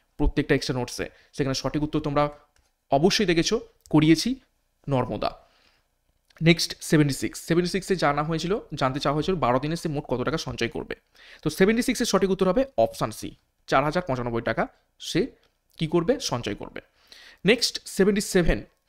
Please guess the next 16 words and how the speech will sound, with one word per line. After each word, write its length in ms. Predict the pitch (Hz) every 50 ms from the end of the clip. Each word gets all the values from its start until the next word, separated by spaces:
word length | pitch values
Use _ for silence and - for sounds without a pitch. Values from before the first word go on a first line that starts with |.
| _ - _ _ -
আরাবল্লী 440 | - 131 165 190 196 240 226 226 247
পর্বতমালার 500 | 254 202 196 185 190 - 208 202 214 214 214 - -
উচ্চতম 320 | 185 - 202 180 196 196
শৃঙ্গ 240 | - - - 180 180
কোনটি? 300 | - 156 123 107 - - _ _ _ _ _ _ _ _ _ _ -
এই 100 | 180 190
প্রশ্ন 320 | 185 - 202 - - 214
করানো 280 | 202 - 165 165 170 175
হয়েছে 300 | 165 170 180 175 - 214
এবং 180 | 196 170 170 160
আমি 120 | 160 165
কিন্তু 240 | 160 170 165 196 - -
এক্সট্রা 220 | 151 151 - 160
নোটসেও 280 | 151 156 151 - 170 156
দিয়ে 180 | 135 135 143
রেখেছিলাম। 380 | 139 135 139 131 - - 180